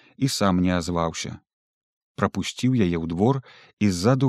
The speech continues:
гэтак жа на ўсе засаўкі старанна зашчапіў варотцы. "У мяне дзела да цябе", — сказала яна, — "але каб нікога". "Ну, ідзём у паветку, якраз там я". Ён нетаропка правёў яе каля чорнага, мабыць,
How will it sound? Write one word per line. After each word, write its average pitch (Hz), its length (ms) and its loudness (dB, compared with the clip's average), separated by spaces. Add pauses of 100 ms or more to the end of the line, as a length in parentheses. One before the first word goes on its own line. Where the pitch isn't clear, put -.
гэтак 110 320 -2
жа 110 160 -2
на 101 80 4
ўсе 92 240 -2
засаўкі 113 640 -4
старанна 101 500 2
зашчапіў 90 640 -6
варотцы. 87 480 -4 (680)
"У 98 100 6
мяне 101 220 6
дзела 107 280 4
да 80 120 -4
цябе", — 78 360 -8 (360)
сказала 80 520 -6
яна, — 80 240 -8 (720)
"але 90 180 -2
каб 101 200 2
нікога". 87 520 0 (640)
"Ну, 92 280 8
ідзём 113 360 8
у 110 40 6
паветку, 92 560 2 (440)
якраз 95 520 2
там 101 220 2
я". 87 340 -2 (840)
Ён 135 320 8
нетаропка 135 520 4
правёў 113 400 4
яе 104 240 4
каля 90 240 -2
чорнага, 117 500 2
мабыць, 90 460 0